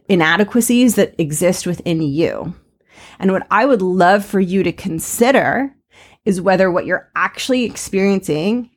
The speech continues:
is just the normal human reaction to a task that is uncertain,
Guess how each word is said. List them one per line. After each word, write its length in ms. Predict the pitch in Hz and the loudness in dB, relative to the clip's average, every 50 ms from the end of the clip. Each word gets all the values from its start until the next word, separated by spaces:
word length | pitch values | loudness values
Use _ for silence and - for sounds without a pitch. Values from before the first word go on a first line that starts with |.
| _ _ | _ _
is 160 | - 185 175 | -2 -2 0
just 240 | 185 190 170 - - | 0 -2 -2 -4 -4
the 120 | 175 175 | -6 -4
normal 800 | 175 185 190 190 190 185 180 190 202 208 226 226 233 247 247 262 | -2 0 0 0 2 2 4 4 6 6 6 6 6 4 4 2
human 640 | 240 - - - - - 208 196 190 190 190 185 180 | 0 -4 -10 -14 -2 2 2 4 4 4 2 0 0
reaction 920 | 175 170 160 147 139 151 170 - - - 220 226 254 262 285 294 302 269 - _ _ _ _ _ - - | -2 -2 -2 -2 -4 -4 -6 -6 -4 -2 0 0 2 2 0 0 -2 -6 -8 _ _ _ _ _ -10 -2
to 120 | - 208 | 2 2
a 100 | 196 180 | 2 2
task 520 | - - - - 175 170 175 196 - - - | 0 -4 -2 0 0 2 2 0 -4 -4 -4
that 160 | 180 160 160 | -2 -2 -2
is 140 | 160 - - | -2 -4 -4
uncertain, 840 | - 151 160 190 220 208 - 208 202 202 - 202 214 214 214 226 220 | -4 0 2 2 2 2 2 2 0 0 0 0 0 0 0 0 -2